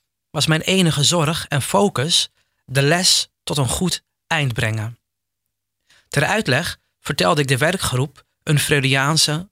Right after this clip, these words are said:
glijpartij in actie. Die ging als volgt. De ene studente troostte de ander, omdat haar relatie net uit was. Ik weet zeker dat de troosteres wilde zeggen:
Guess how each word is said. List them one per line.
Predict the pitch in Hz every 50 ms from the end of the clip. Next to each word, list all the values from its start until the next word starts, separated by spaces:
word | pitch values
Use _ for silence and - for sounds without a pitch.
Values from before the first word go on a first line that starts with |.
| _
glijpartij | - - - 151 139 135 139 135 - 135 - - 135 120 120 120 120
in | - 135 127 -
actie. | - 107 110 - - - 90 101 - _ _ _ _ _ _ _ _ _ _ _ _ _ _ _ _ _ _ _ _ _ _ _ _ _ _ _ _ -
Die | 127 143 160 156
ging | - - 143 139 143 135 135 _
als | - 123 120 -
volgt. | - 110 95 95 101 - - - - _ _ _ _ _ _ _ _ _ _ _ _ _ _ _ _ _ _ _ _ -
De | - -
ene | - 208 226 220 226 196
studente | - - - 135 104 143 160 196 220 214 285 285 277 254 _ _ _ _ _ _ _
troostte | - - 156 165 185 196 202 - - - 214 - -
de | 127 147
ander, | - 123 120 113 110 113 117 117 117 _ _ _ _ _ _ _ _ _ _ _
omdat | - 190 180 170
haar | 120 117 120 120
relatie | 127 143 147 165 180 196 196 - - 156
net | 135 123
uit | 120 113 117 117 -
was. | - - - - - - - - _ _ _ _ _ _ - _ _ _ _ _ -
Ik | - - 156
weet | 143 147 147 143 139 - -
zeker | - 127 107 101 107 110 113 143 165 - 247 - - - - _ _ -
dat | 127 120 131 -
de | - 107 -
troosteres | - - 147 139 123 - - - 139 127 123 160 190 220 - - - -
wilde | 143 135 131 127 120
zeggen: | - 156 160 170 - - 175 180 185 175